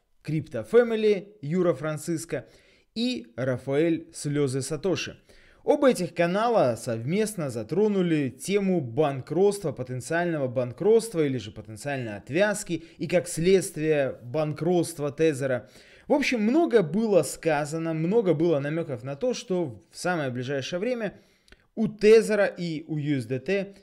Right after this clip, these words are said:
начнутся серьёзные проблемы. И, конечно же, это всё повлияет на весь крипторынок и повлияет на наше с вами благосостояние как инвесторов, которые инвестируют деньги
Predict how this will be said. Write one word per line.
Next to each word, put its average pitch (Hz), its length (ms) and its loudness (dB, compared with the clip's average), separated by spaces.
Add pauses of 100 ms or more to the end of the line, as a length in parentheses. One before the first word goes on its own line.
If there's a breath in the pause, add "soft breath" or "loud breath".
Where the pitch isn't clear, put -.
(240 soft breath)
начнутся 151 600 -2
серьёзные 131 500 -4
проблемы. 139 540 -4
И, 95 40 -14
конечно 214 480 -6
же, 190 140 -4
это 175 220 -4
всё 180 320 -2
повлияет 120 720 -2
на 110 100 -8
весь 117 220 -6
крипторынок 196 680 -6
и 208 120 -10
повлияет 139 760 -4 (400 soft breath)
на 147 320 -2
наше 135 640 -4
с - 160 -14
вами 143 500 -4 (320 soft breath)
благосостояние 143 1120 0
как 196 380 -2 (140)
инвесторов, 131 640 -8
которые 110 360 -8
инвестируют 139 580 -10 (340 soft breath)
деньги 113 640 -8